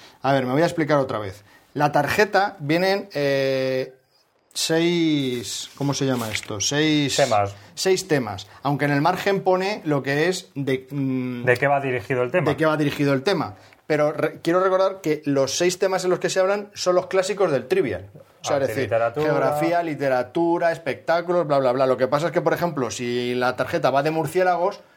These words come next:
Speaker 1: pues te van a preguntar algo relacionado con murciélagos, tanto en geografía, en historia, como así, ¿no? Y de Angelina Jolie, pues lo mismo.
Speaker 2: Claro, si es de historia, pues algo histórico sobre
Speaker 1: Por
Speaker 2: Angelina
Speaker 1: eso, pero
Speaker 2: Jolie,
Speaker 1: vamos, que,
Speaker 2: vamos,
Speaker 1: que quede claro
Speaker 2: historiquísimo.
Speaker 1: que hay un tema principal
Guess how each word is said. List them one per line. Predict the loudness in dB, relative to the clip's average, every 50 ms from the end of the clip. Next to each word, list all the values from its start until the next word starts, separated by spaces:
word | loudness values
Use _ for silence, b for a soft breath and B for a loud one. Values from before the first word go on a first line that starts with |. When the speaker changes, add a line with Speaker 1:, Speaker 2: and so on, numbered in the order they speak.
| b b b b b _
Speaker 1:
pues | -4 -4 -4 -2
te | 0 2
van | 2 4 2
a | 2
preguntar | 2 0 0 0 0 0 0 0 0 0 0
algo | 0 2 2 2 0
relacionado | 2 2 2 0 0 0 0 2 2 2 2
con | 0 0
murciélagos, | 0 -2 -2 0 0 2 2 2 2 0 0
tanto | -2 -2 -2 -2 -4
en | -4 -4
geografía, | -2 0 0 0 0 0 2 2 2
en | 2 0
historia, | -2 -4 -2 -2 0 2 2 0 0
como | 0 0 0 0 -2 -2 -4 -10 -14 -10
así, | -8 -6 -4 -4 -2
¿no? | -2 -4 -4 -4
Y | -4 -4
de | -2
Angelina | -2 -2 -2 -2 -2 0 0 2 2
Jolie, | 2 2 2 0 -2 -4 -2
pues | -2 0 0
lo | 0 0
mismo. | -2 -4 -4 -6 -10 -14 -16 -18 -20 _ _ _ -8 -2
Speaker 2:
Claro, | 0 0 2 0 -2 -2
si | -2 -2
es | 0 0
de | 0 -2
historia, | -2 0 0 0 2 2 2 2 0
pues | -2 0 2
algo | 2 2 2 0
histórico | -2 -2 -2 -2 0 0 0
sobre | 0 0 0 0
Speaker 1:
Por | 0 2 0
Speaker 2:
Angelina | 0 2
Speaker 1:
eso, | 2 0
pero | 2 2 2
Speaker 2:
Jolie, | 2 0 -2
Speaker 1:
vamos, | 0 0
que, | 0 0
Speaker 2:
vamos, | 0 -2 -4 -4
Speaker 1:
que | -2 0 0
quede | 2 2 2 2
claro | 2 2 2 2 2
Speaker 2:
historiquísimo. | 0
Speaker 1:
que | 2 2 2
hay | 2 2
un | 0 -2 0 2
tema | 2 2 2 2 2 2 0 2
principal | 0 0 0 0 0 0 0 2 2 0 0 -2 -4